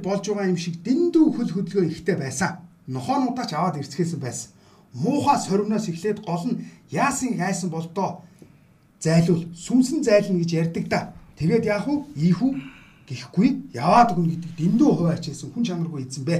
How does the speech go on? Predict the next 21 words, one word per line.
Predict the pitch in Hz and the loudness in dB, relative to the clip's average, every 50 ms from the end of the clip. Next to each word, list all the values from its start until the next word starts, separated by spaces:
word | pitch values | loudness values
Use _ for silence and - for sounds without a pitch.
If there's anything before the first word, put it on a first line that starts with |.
| 170 - - - - - _ _ _ - - - - - - | -2 -6 -14 -18 -20 -20 _ _ _ -20 -20 -16 -16 -12 -10
Нохоон | 127 127 - 269 311 311 262 - - | -8 -2 4 6 6 6 6 4 2
жаахан | 220 226 254 269 - 277 247 | 2 2 2 2 0 -2 -4
хүүхэд | - 240 226 202 196 - | -4 -2 -4 -4 -4 -6
хадсныг | - 175 170 - - - 196 151 | -8 -8 -8 -8 -8 -8 -6 -6
мэдсээр | 135 147 151 - - - - 285 262 254 | -4 -4 -6 -4 -2 0 2 2 4 2
байж | 277 285 285 - - - - _ - - _ | 0 0 -2 -8 -14 -20 -20 _ -20 -20 _
Солонгост | - - - 156 269 269 262 - - - - | -16 -12 -10 -6 -4 -4 -4 -4 -6 -6 -4
бол | - - - - - - | -6 -6 -6 -10 -16 -14
нохоо | - 123 - - 240 233 | -12 -6 0 2 2 2
салхилдаг | - 175 165 - 190 - - 190 - | 2 0 -4 -6 -6 -8 -8 -8 -10
газар | 143 131 - 156 151 | -10 -10 -10 -10 -12
нь | - | -12
тустай | - - - - - 233 175 | -12 -12 -6 0 2 2 4
байдаг | 156 - - - - | 2 0 -4 -10 -14
хашаатай. | - - - 180 170 - 135 - - - - - - _ _ _ _ _ - | -10 -8 -6 -6 -6 -6 -10 -12 -12 -18 -20 -20 -20 _ _ _ _ _ -10
Манад | 110 117 175 233 247 240 - 123 | -4 0 2 2 2 2 0 -8
нохоондоо | 120 - - 180 214 226 220 214 160 | -10 -6 -2 -2 -2 0 0 0 0
байтугай | 156 151 - - 147 151 170 160 - | 0 -4 -6 -8 -8 -6 -6 -4 0
хүүхэддээ | 131 175 175 160 202 - - - - 285 311 - | 0 0 2 2 0 -2 -2 0 4 4 4 4
л | - | 4
дөнгөж | 180 170 170 175 170 | 2 2 2 2 0